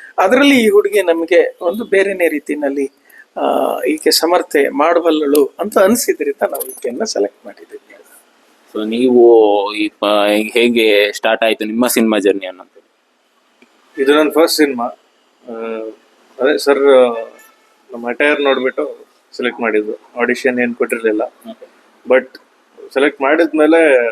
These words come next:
Speaker 3: ಪರ್ಫಾರ್ಮೆನ್ಸ್ ಅಲ್ಲಿ ಕೊಡೋದು ಜಾಸ್ತಿ ಇತ್ತು. So ನನ್ ಬೆಸ್ಟ್ ನಾನ್ ಕೊಟ್ಟಿದ್ದೀನಿ. ಚಾಲೆಂಜಿಂಗ್ ಆಗಿತ್ತು.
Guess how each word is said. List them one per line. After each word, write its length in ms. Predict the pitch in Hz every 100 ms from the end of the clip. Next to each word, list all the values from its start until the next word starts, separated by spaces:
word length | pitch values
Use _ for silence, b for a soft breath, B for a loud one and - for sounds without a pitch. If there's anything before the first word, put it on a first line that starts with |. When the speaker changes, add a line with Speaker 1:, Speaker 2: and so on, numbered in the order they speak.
| 110
Speaker 3:
ಪರ್ಫಾರ್ಮೆನ್ಸ್ 760 | 110 _ - 131 135 127 120
ಅಲ್ಲಿ 300 | 127 127 127
ಕೊಡೋದು 320 | 120 120 117 113
ಜಾಸ್ತಿ 300 | 113 - 110
ಇತ್ತು. 220 | - 147 - _ _ _ _ _
So 120 | - 147
ನನ್ 160 | 139
ಬೆಸ್ಟ್ 200 | 139 143
ನಾನ್ 180 | 147 127
ಕೊಟ್ಟಿದ್ದೀನಿ. 480 | 123 120 113 107 107 _ -
ಚಾಲೆಂಜಿಂಗ್ 500 | 123 143 151 151 147
ಆಗಿತ್ತು. 420 | 147 139 - 131